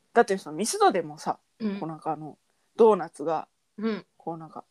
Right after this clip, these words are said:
Speaker 1: 一口サイズみたいなやつ
Speaker 2: あるね。
Speaker 1: が、こう、
Speaker 2: うん。
Speaker 1: 詰まったみたいな、あるやん。
Speaker 2: あるね。
Speaker 1: あれも小さい需要やん、多分。
Speaker 2: え？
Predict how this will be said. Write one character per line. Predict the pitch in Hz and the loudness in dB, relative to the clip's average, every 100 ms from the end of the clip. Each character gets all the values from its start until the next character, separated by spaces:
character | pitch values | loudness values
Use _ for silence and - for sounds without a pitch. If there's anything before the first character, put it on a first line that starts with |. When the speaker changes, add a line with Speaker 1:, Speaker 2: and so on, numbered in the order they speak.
| _ | _
Speaker 1:
一 | - 208 | -4 -4
口 | 196 - - | -4 -8 -8
サ | - 196 | 2 2
イ | |
ズ | 143 | 2
み | 156 151 | -6 -8
た | 160 | -10
い | 160 | -8
な | 151 | -12
や | 143 | -16
つ | - 143 135 - _ _ _ _ _ _ | -12 -12 -12 -18 _ _ _ _ _ _
Speaker 2:
あ | 202 | -6
る | 208 | 0
ね。 | 226 247 190 - | 2 2 0 4
Speaker 1:
が、 | 208 196 - - | 6 6 2 -8
こ | 175 | -8
う、 | 208 | -6
Speaker 2:
う | |
ん。 | 190 | -6
Speaker 1:
詰 | 180 - | -6 -2
ま | 196 | 0
っ | 196 | 0
た | - | -4
み | 147 | -10
た | 147 | -10
い | 139 | -14
な、 | - | -10
あ | - | -2
る | 180 | 0
や | 220 | 0
ん。 | 214 | -2
Speaker 2:
あ | |
る | 208 | -8
ね。 | 208 | -2
Speaker 1:
あ | 185 | 0
れ | |
も | 262 | 2
小 | 247 262 214 | 2 2 6
さ | 269 | 6
い | |
需 | 247 254 | 4 2
要 | 190 | 2
や | 127 | 0
ん、 | - - | -10 -16
多 | 151 | -14
分。 | - - _ _ _ | -14 -18 _ _ _
Speaker 2:
え？ | 262 302 | 6 8